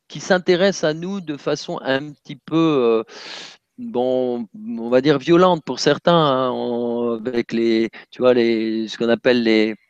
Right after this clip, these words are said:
les sub, euh, comment tu dis, toi ? Les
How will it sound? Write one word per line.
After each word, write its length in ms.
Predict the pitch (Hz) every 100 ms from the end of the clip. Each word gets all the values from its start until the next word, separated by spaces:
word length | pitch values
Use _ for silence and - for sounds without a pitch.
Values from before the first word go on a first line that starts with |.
| _ - _
les 160 | 117 117
sub, 560 | - - - 143 131
euh, 220 | 131 135 139
comment 180 | 143
tu 140 | 139 143
dis, 140 | 147
toi ? 300 | 151 143 147 147 _ _ _
Les 440 | 120 127 135 139